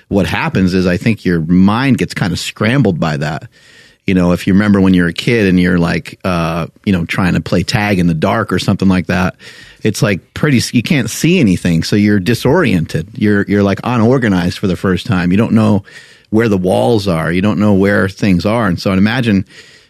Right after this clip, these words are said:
you're just floating. You probably get so relaxed that you kind of forget almost, like, what you're floating in and probably don't feel any of that. And then to, like, not have any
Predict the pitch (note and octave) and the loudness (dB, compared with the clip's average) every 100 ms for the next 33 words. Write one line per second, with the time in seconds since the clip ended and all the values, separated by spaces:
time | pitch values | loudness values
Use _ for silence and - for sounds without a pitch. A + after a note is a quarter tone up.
0 | - A2+ A#2 - - A2+ C3 D3 F#2+ F#2 | -2 2 2 -2 -2 0 2 2 2 0
1 | - B2 G#2+ G2 - - B2 G#2+ F#2 A#2+ | 0 0 0 0 -4 -2 2 2 2 0
2 | B2+ - G2 F2+ F2+ A2+ G#2 - E2+ - | -4 -4 -2 -2 0 -2 -2 -2 -6 -2
3 | A2+ - _ - _ _ _ _ _ - | -2 -2 _ -20 _ _ _ _ _ 0
4 | A2+ A2 - G2+ E2+ G#2 - F#2 - A#2+ | 4 4 2 -2 0 -2 0 -2 0 2
5 | G2+ F#2 F#2 A#2 G#2 F2 F2+ F2 - G#2+ | 2 4 2 2 2 2 0 -2 -2 0
6 | F#2+ F2+ G2 - - C3+ C#3+ G#2+ F#2+ F2+ | 0 2 0 -2 -2 2 4 4 4 4
7 | F2 F2+ F2 F#2 G2+ G2 F2+ - - - | 2 -2 0 2 4 2 0 -6 -20 -20
8 | - - _ - - A#2 A2 F#2+ A#2 A#2+ | -20 -20 _ -6 -2 0 0 -4 -4 -2
9 | D3 - C3+ A#2 A#2+ A#2 G2+ E2+ | -2 -2 -2 0 2 2 2 -2